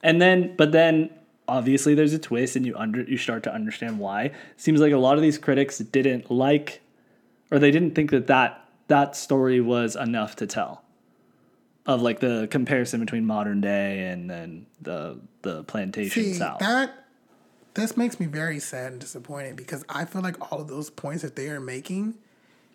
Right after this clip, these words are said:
Speaker 2: can be applied to why people don't want racism to end and don't wanna dismantle systemic racism.
Speaker 1: Okay, how so?
Speaker 2: Because you're like, "Why do we have to have this conversation?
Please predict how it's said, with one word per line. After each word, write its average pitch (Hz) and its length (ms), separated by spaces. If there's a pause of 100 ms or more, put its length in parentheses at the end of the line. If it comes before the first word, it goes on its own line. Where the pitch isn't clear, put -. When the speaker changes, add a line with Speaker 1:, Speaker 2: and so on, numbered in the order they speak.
(140)
Speaker 2:
can 170 320
be 147 180
applied 139 560 (180)
to 160 200
why 139 400
people 147 240
don't 135 260
want 139 320
racism 127 540
to - 140
end 135 260
and 127 100
don't 135 180
wanna 131 140
dismantle 127 440
systemic 131 420
racism. 131 480 (360)
Speaker 1:
Okay, 120 200
how 104 160
so? 90 300 (480)
Speaker 2:
Because 151 520
you're 156 100
like, 143 260 (200)
"Why 180 260
do 160 140
we 165 100
have 165 240
to 143 80
have 139 240
this 156 160
conversation? 147 840